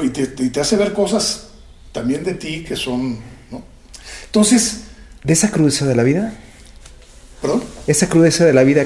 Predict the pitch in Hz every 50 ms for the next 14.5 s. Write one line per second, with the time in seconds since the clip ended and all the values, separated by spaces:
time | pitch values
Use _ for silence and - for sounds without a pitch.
0 | 143 - - 151 151 147 139 127 117 - - - 135 131 127 131 120 127 - 117
1 | 107 - - 110 107 123 113 117 - 123 120 127 131 123 127 135 131 131 - 214
2 | 262 - - - - - - - - - - - - - - - - - - 392
3 | 392 392 - - 226 202 - - - - 240 233 262 294 - 269 254 214 175 196
4 | 214 208 185 196 180 202 226 208 - - 151 139 - 123 143 143 - 190 190 190
5 | - - - 147 139 135 135 135 135 135 127 127 131 139 175 180 208 - - -
6 | - 131 131 147 156 156 127 - 147 123 117 139 - - - - - - - -
7 | - - - - - - - - - - - - - - - - - - - -
8 | 156 175 170 190 185 - - - - 160 - 110 - - - 117 110 - - -
9 | - - - - - - - - - 143 139 156 160 156 160 156 - - - -
10 | 113 107 110 - - - - 147 143 - 160 - - - - 107 - - - -
11 | - - - - - - - - - - - - - - - - - - - -
12 | - - - - - 180 185 - 185 165 190 202 208 208 254 - 220 - 180 160
13 | 160 165 185 185 185 156 139 123 110 139 135 135 143 139 139 185 156 131 110 110
14 | 107 107 110 113 120 127 - - 220